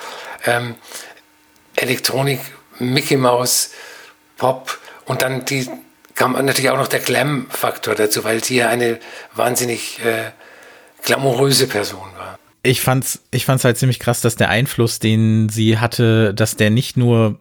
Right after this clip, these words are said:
Speaker 2: jetzt auch die nächsten Jahre nachwirken wird auf, äh, quasi unsere Bubble oder auf die elektronische Musik oder sonst wie, sondern dass der halt auch im Pop so groß war, ne? Sie hat für Madonna produziert,
Speaker 1: Mhm.
Speaker 2: für Charli X C X, sie hat aber auch für, für Vince Staples produziert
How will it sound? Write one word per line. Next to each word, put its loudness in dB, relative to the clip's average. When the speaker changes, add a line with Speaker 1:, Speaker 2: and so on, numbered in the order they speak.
Speaker 2:
jetzt 0
auch -4
die 0
nächsten 2
Jahre 2
nachwirken 2
wird 2
auf, 0
äh, 0
quasi 2
unsere 4
Bubble 4
oder 6
auf 2
die -2
elektronische 0
Musik 0
oder 4
sonst 2
wie, 2
sondern 4
dass 0
der 2
halt 2
auch -2
im 2
Pop 0
so 2
groß -2
war, 0
ne? 4
Sie 4
hat 2
für -4
Madonna 4
produziert, 2
Speaker 1:
Mhm. -4
Speaker 2:
für 2
Charli 2
X -2
C -2
X, 2
sie 4
hat 4
aber 4
auch 4
für, 2
für -2
Vince 0
Staples 2
produziert 0